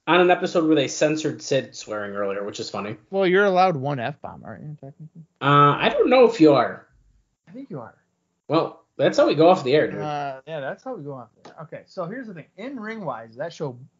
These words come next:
Speaker 2: fucking sucks. But I'm gonna say it's a good show because the Austin Pillman stuff would have kept me invested the whole time.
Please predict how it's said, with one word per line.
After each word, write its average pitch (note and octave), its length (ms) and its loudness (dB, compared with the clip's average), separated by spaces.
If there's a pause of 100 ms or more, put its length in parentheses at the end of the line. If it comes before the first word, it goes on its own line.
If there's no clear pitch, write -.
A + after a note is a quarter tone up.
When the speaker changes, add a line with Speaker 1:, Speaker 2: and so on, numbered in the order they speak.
(120)
Speaker 2:
fucking B2+ 340 -14
sucks. A#2 320 -10
But F3 360 2 (280)
I'm F3+ 160 2
gonna D#4+ 160 0
say B3 200 4
it's G3 180 0
a E3+ 40 -4
good D#3+ 400 2
show F#3+ 280 2
because D3 500 0
the D3+ 120 2
Austin F3 440 0
Pillman F#3 260 -4
stuff C#3+ 200 -4
would C#3 140 -2
have C#3 100 -8
kept D3+ 180 -2
me D3 80 -6
invested C#3 420 -8
the A2+ 60 -12
whole A#2+ 140 -12
time. A2 260 -20